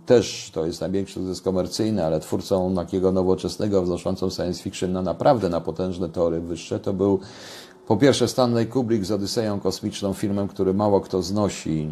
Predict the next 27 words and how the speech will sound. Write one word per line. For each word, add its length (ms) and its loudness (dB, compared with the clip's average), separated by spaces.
ale 360 2
jest 160 -2
to 60 -2
film 220 -4
świetnie, 520 0
świetnie 360 -2
zrobiony, 440 0
pokazujący 680 0
nowe 260 2
pola 280 0
w 80 -6
ogóle 240 2
filmowania 680 0
i 80 0
dla 120 2
filmowców 680 -2
to 220 0
jest 220 -2
pojęcie, 540 0
podejście 460 2
takiego 320 2
mariażu 560 4
już 220 -2
telewizji 640 0
z 80 -10
filmem. 540 -2
Zresztą 400 0